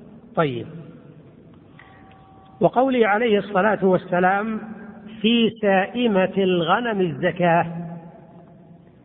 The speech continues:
في سائمة صفة كما قلنا. طيب، الغنم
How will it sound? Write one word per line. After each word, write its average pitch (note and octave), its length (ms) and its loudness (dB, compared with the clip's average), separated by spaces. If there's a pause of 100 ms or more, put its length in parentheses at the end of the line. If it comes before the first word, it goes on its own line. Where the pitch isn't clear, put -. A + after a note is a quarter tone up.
(460)
في C4 320 2
سائمة G#3+ 520 0 (1700)
صفة E3 280 -2 (1000)
كما F#3+ 160 4
قلنا. C3+ 380 -2 (1200)
طيب، C#3+ 260 2 (360)
الغنم F#3 680 2